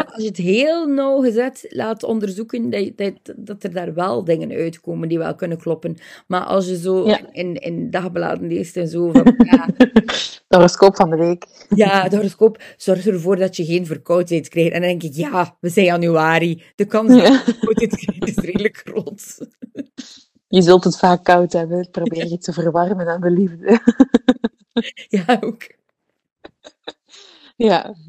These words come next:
Speaker 2: beeld me dat dan ook altijd in met zo'n hele zwoele, rollende stem.
Speaker 1: Ja, ja, dus <laughs> ik moet daar nog voor dienen, denk ik, om
Speaker 2: Ja.
Speaker 1: voor-, om horoscopen voor te lezen. Ja. Hé,
Speaker 2: Ik ga
Speaker 1: maar
Speaker 2: een, eh, een nieuwe job,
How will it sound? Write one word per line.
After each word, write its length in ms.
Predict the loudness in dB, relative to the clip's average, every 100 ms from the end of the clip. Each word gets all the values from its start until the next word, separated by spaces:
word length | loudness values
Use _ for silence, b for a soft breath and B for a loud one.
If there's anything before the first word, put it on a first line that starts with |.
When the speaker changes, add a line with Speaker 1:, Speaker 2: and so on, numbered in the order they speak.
| -18
Speaker 2:
beeld 240 | -2 -2
me 60 | -2
dat 120 | -6
dan 120 | -6
ook 100 | -6
altijd 240 | -6 -6 -8
in 140 | -10
met 140 | -10
zo'n 140 | -10 -10
hele 300 | -8 -6 -8
zwoele, 760 | -8 -4 -2 -2 -6 -10 -14 _ _ _ _ _ _
rollende 760 | -12 -6 -2 2 2 0 -4 -8
stem. 280 | -10 -10 -10 -10 -12 -8 -6
Speaker 1:
Ja, 380 | -2 -2 2 2 2
ja, 380 | -2 0 2 2
dus 200 | 0 -2 -4 -6
<laughs> 100 | -8
ik 440 | -4 -4 2 2 4
moet 220 | 2 2
daar 100 | 2
nog 140 | 0 -4
voor 180 | -4 -2
dienen, 280 | -4 -2 0
denk 260 | 0 0
ik, 180 | -4 -4
om 260 | -6 2 4
Speaker 2:
Ja. 120 | 6 4
Speaker 1:
voor-, 560 | 2 0 -2 0 0
om 100 | 4
horoscopen 640 | 2 2 -4 -4 -4 -4 -4
voor 220 | -2 -6
te 120 | -6
lezen. 400 | -6 -4 -6 -10 b b
Ja. 240 | -2 -2 -2 -14 b b _ _ -20 B B B
Hé, 100 | -6
Speaker 2:
Ik 240 | -4 -4 0
ga 100 | 0
Speaker 1:
maar 260 | 2 -2
Speaker 2:
een, 60 | -2
eh, 40 |
een 100 | 0
nieuwe 200 | 2 4
job, 340 | 4 0 _